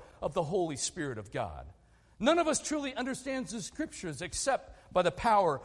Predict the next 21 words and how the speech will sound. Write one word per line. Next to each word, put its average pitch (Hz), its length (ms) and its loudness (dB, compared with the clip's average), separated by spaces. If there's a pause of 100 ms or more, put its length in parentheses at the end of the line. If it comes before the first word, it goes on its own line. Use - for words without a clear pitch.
(140)
of 147 140 -2
the 151 100 4
Holy 160 280 0
Spirit 143 500 -2 (260)
of 127 220 -2
God. 117 400 2 (160)
And 113 220 -2
now 135 500 -2
they 131 160 -2
understand 143 840 -2
the 117 80 -8
words 165 420 0
of 120 120 -8
Luke 175 240 -4
eighteen, 160 500 -4
verse 143 280 -6
thirty-three. 151 600 -6 (460)
"And 139 140 2
after 160 200 2
flogging 175 520 2
him, 98 280 -10